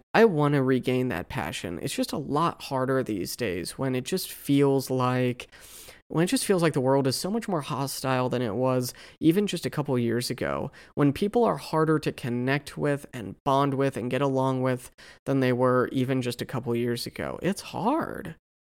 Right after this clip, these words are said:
I think my grandpa had it good. <laughs> Like, when, when he was still here, I think he had it good. He, um, he was able to have conversations with people during a time when it was probably a little bit easier to, you know, to connect with people. And we weren't,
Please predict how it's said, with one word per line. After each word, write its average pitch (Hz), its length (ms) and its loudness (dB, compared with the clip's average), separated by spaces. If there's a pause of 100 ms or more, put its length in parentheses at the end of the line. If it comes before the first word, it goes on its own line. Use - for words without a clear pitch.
(140)
I 208 100 6
think 226 200 2
my 127 120 4
grandpa 156 320 2
had 180 200 2
it 135 100 4
good. 196 400 6
<laughs> - 40 -12 (540)
Like, 175 280 8 (340)
when, 143 420 4 (600)
when 147 140 6
he 147 120 4
was 135 180 2
still 131 240 2
here, 123 280 0
I 123 100 0
think 196 240 -4
he 170 120 0
had 196 240 -2
it 180 160 -2 (280)
good. 277 280 4
He, 143 320 4
um, 147 360 2 (560)
he 165 220 4
was 156 220 4
able 156 240 4
to 185 100 2
have 170 180 2
conversations 175 640 0
with 156 120 -4
people 160 260 2
during 160 260 4
a 165 40 0
time 180 300 0
when 190 80 2
it 190 60 2
was 190 140 2
probably 214 320 2
a 214 60 4
little 226 180 8
bit 233 160 6
easier 220 420 4
to, 131 400 0 (580)
you 135 140 2
know, 117 120 2
to 120 100 0
connect 117 300 -2
with 113 140 -2
people. 113 400 0
And 143 120 2
we 165 100 4
weren't, 185 380 2